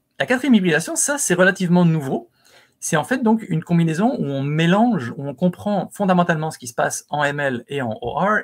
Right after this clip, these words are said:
et on fait des nouveaux algorithmes. Alors, c'est relativement nouveau. Ça commence à percer. Nous, on prétend que c'est le futur de l'I A parce que ça permet de faire des choses qui sont totalement impossibles en recherche opérationnelle ou en M L pur.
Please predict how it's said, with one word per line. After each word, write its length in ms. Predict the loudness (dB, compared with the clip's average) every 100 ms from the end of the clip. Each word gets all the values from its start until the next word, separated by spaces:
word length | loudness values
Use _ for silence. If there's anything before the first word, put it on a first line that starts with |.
| -4
et 100 | -8
on 80 |
fait 220 | -8 -8 -8
des 180 | -10
nouveaux 380 | -10 -10 -10 -8
algorithmes. 560 | -8 -10 -18 _ -16 -16 _ _ -20 -20 _ _ _ _
Alors, 200 | -4 -4
c'est 140 | -2 0
relativement 540 | 2 0 0 0 2
nouveau. 480 | 0 -2 -4 -4 -6 _ _ _ _ _ _
Ça 420 | -16 -2 0 0 2
commence 840 | 4 6 4 4 0 -4 -10 -14 _
à 280 | 0 0 2
percer. 460 | -6 -8 -2 -2 -4 -16 -20 _
Nous, 120 | 0
on 80 | 2
prétend 320 | 0 0 0
que 80 | 0
c'est 100 | -4
le 80 | -6
futur 380 | -8 -4 -2
de 100 | -2
l'I 180 | -2 0
A 140 | -2 -2
parce 260 | -6 -6
que 140 | -4 -4
ça 220 | -2 -2
permet 240 | -2 -2
de 40 | -4
faire 140 | -4
des 60 | -4
choses 180 | -6
qui 100 | -10
sont 180 | -8 -8
totalement 420 | -6 -4 -4 -2
impossibles 420 | -6 -8 -6 -4 -4
en 60 |
recherche 240 | -6 -8 -8
opérationnelle 520 | -8 -6 -6 -6 -8 _ _ -4
ou 200 | -4 -4 _ _ _
en 180 | 0 0 -2
M 160 | -4
L 180 | -4 -6
pur. 300 | -8 -10 -10